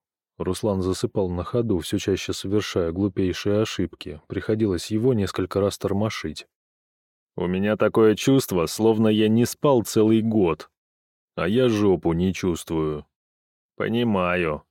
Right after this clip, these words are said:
а я спину". Руслан открыл заднюю дверь, чтобы взять наши вещи, и замер. "Э, Вадик, а где кот?" "Что?"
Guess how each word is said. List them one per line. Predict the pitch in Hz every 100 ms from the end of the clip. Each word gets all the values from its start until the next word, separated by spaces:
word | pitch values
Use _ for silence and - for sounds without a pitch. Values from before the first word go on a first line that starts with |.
| _
а | - 95
я | 123 135
спину". | - - 101 90 82 78 - _ _ _ _ _ _
Руслан | 104 101 113 110
открыл | 107 - 113 98
заднюю | 90 92 87 95 98
дверь, | 95 98
чтобы | - - 101
взять | 101 107 104
наши | 107 98 127
вещи, | 131 143 - 139
и | - 139
замер. | 127 113 92 82 80 - _ _ _ _ _ _ -
"Э, | - 95 98 98 107
Вадик, | 110 147 165 117 90 -
а | 95 92
где | 104 143
кот?" | 143 190 160 92 - _ _ _ _ _
"Что?" | - - - 90 117 120